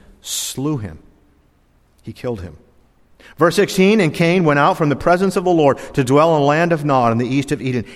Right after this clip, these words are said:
And Cain knew his wife, and she conceived." Now, folks, I want you to think for a moment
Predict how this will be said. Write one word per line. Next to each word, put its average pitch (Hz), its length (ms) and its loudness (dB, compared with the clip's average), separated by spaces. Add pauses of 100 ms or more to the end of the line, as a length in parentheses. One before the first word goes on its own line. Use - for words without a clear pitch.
And 117 160 -2
Cain 117 240 -2
knew 117 100 0
his 123 180 -2
wife, 95 540 -10 (320)
and 95 100 -12
she - 120 -16
conceived." 90 560 -16 (960)
Now, 165 80 2
folks, 190 200 0
I 180 60 4
want 226 200 0
you 254 60 0
to - 60 2
think - 220 0
for 165 80 0
a 143 40 2
moment 143 280 2